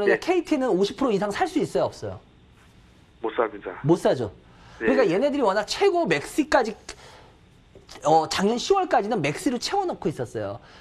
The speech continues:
Speaker 1: 그래서
Speaker 2: 네.
Speaker 1: 외국인들이 안 샀어요. 근데 이제 외국인들이 사십오 프로까지 줄여놨어요. 그죠?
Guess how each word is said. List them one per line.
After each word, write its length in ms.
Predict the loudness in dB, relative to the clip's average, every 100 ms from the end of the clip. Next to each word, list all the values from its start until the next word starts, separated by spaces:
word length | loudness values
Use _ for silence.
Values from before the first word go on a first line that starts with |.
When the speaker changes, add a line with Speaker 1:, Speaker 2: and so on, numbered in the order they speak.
| -2
Speaker 1:
그래서 220 | 2 4
Speaker 2:
네. 60 | 4
Speaker 1:
외국인들이 400 | 2 2 -2 -2
안 180 | -2 -4
샀어요. 300 | -4 -4 -4
근데 380 | 0 2 2 0 -12 -4
이제 360 | 0 2 2 0 -16 -20 -10 2
외국인들이 540 | 2 2 0 0 -2 -4 -8
사십오 420 | -2 0 2 0
프로까지 400 | 0 2 0 0
줄여놨어요. 640 | 0 0 0 -4 -6 -2
그죠? 320 | -2 0 -4